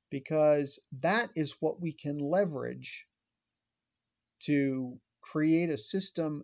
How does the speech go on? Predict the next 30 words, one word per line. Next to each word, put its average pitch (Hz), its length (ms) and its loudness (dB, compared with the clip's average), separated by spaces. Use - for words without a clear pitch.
that 147 120 -2
will 147 140 -2
fit 175 300 -2
into 175 320 -2
our 143 180 0
own 208 240 0
workflows 139 840 0
and 127 120 -6
our 123 240 -6
own 208 360 0
habits 160 640 -2
much 180 420 -2
better 156 460 0
than 139 100 -6
trying 156 300 -4
to - 100 -10
cookie 214 360 -8
cutter 151 280 -2
something 135 640 -4
into 185 360 0
our 156 160 4
lives 131 540 0
that 139 180 2
we, 151 360 -2
that 139 160 -2
we 151 240 -4
don't 175 400 2
currently 139 520 -4
use. 131 600 -8
So 151 480 4